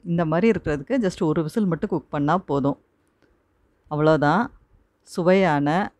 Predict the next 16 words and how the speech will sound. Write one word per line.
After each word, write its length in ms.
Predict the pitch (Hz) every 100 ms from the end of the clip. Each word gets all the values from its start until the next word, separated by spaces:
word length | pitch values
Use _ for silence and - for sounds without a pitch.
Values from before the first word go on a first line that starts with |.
| -
வல்லாரைக்கீரை 720 | 156 156 208 196 - 160 170
கார்ன் 260 | 156 147 165
புலாவ் 240 | 151 180
ரெடி 240 | 170 143 160
ஆயிருச்சு. 480 | 156 143 - 147 165 214 - _ _ _ _ 170
இது 120 | 160
நமக்கு 360 | 156 147 -
செய்யறதும் 380 | 165 185 196 226
ரொம்ப 160 | 160 180
ஈஸி. 500 | 165 147 - 165 180
குழந்தைகளுக்கு 540 | 185 180 214 196 180
லஞ்ச் 260 | 139 170 -
பாக்ஸ்ல 380 | 202 196 202 165
வைக்கிறதுக்கு 380 | 156 151 151 220
இது 140 | 190
ரொம்பவே 380 | 147 151 175